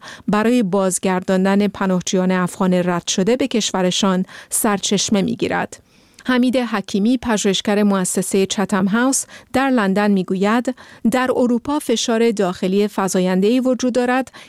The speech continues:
که توسط احزاب راست افراطی هدایت می‌شود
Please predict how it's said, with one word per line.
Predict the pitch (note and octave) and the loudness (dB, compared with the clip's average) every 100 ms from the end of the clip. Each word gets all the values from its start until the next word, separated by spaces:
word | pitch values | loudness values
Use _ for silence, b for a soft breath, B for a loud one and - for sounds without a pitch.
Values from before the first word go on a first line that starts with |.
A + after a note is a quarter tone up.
| - | -6
که | A#3+ | 0
توسط | A3+ G#3 G#3 A#3 | 0 0 0 0
احزاب | A#3+ F#3+ F#3 - G3+ G3 | 0 0 -2 0 0 2
راست | G#3 G3 F#3 - G#3 | 2 2 0 -2 -4
افراطی | - G3 - F#3+ F3 G#3+ | 0 -2 0 -2 0 0
هدایت | G#3 F#3 F3 G#3 A#3+ | 0 0 0 0 0
می‌شود | B3+ A#3+ B3 B3+ B3+ | 0 0 0 0 -2